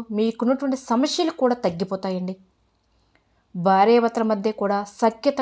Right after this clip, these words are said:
కూడా పెరుగుతుంది, అన్యోన్యత కూడా పెరుగుతుంది. డబ్బు పరంగా మీకు ఎటువంటి సమస్యలు కూడా ఉండవు, అప్పులు తీరిపోతాయి. ఇంట్లో అంతకుముందు ఉన్న అనారోగ్య సమస్యలు,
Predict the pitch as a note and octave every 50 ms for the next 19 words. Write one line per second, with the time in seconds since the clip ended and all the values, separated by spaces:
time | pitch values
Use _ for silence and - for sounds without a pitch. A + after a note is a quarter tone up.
0 | A#3+ A#3 G#3+ A#3 A#3 - F#3 F#3 F#3 - - A#3+ - - _ _ _ _ _ _
1 | _ _ - G3+ G#3+ A#3+ B3 C4+ D#4 E4 E4+ E4+ E4 D#4+ C#4+ - A#3 G#3+ G3+ G3
2 | G#3+ G#3 - F#3 G3 G3+ - - - A3+ - _ _ _ _ _ _ _ _ _
3 | _ - G3 G3 G3+ F#3 G3 A#3+ B3+ B3+ - A#3 G#3+ G#3 G3 F#3+ F#3+ F#3+ G3 -
4 | - _ _ _ _ _ _ - A#3+ B3+ B3+ - - - A#3 A#3 A#3+ - D#4 C#4+
5 | D#4 D4 C4+ D4 C4+ - - A3+ G3 G3+ A3+ - - B3+ A#3+ A3 - - G#3+ A3
6 | - - - - - - _ _ _ _ _ _ - - G#3+ - - - C#4+ C#4+
7 | C#4 C4+ C4+ C4 - G3+ F#3 F#3+ F#3+ - F#3+ F#3+ G3+ - - - - _ - G3
8 | F#3+ G#3+ A3+ - B3 C4 C4 C4 B3+ B3+ - - F#3 G#3+ A3+ A#3 - C4+ C4+ C4
9 | A#3+ A#3+ B3 C4 C4 - - B3+ B3 A#3+ A#3 A#3 A#3 A#3+ B3 B3 - _ _ _
10 | G3+ G3+ A3 B3+ C#4+ D4+ C4 B3 D4+ C#4 - - B3+ B3+ C4+ C4 - - C4+ B3
11 | B3